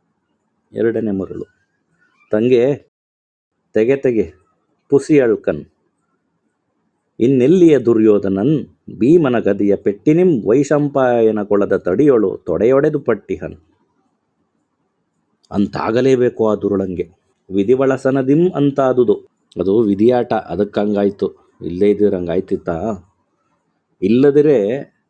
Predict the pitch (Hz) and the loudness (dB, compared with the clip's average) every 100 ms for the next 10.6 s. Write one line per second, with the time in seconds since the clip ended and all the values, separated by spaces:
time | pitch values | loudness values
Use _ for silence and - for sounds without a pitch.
0 | _ - 98 131 151 156 151 107 131 170 | _ -6 0 2 2 2 0 2 2 0
1 | 143 139 135 131 123 123 110 - 101 - | 0 -2 0 0 -2 -4 -6 -8 -12 -12
2 | _ _ _ _ _ 87 92 92 90 113 | _ _ _ _ _ -8 -6 -4 -2 0
3 | 127 127 120 107 113 131 127 113 104 101 | 2 4 2 0 -2 -2 -2 0 0 -2
4 | 95 95 95 87 82 82 78 87 107 101 | -2 -4 -6 -6 -6 -8 -10 -4 -2 -2
5 | 87 90 90 90 143 120 _ _ _ _ | -4 -6 -6 -4 -4 -6 _ _ _ _
6 | _ _ _ _ _ _ _ _ _ _ | _ _ _ _ _ _ _ _ _ _
7 | _ 101 139 170 135 123 107 - 170 196 | _ -2 0 2 0 -2 -2 0 0 2
8 | 160 131 120 107 101 95 90 104 170 170 | 0 0 0 -2 -4 -4 -4 -4 -4 -10
9 | _ 113 165 135 107 95 78 101 127 180 | _ 0 0 0 -2 -4 -4 -2 0 0
10 | 123 101 98 90 82 76 | 0 -2 -4 -4 -8 -10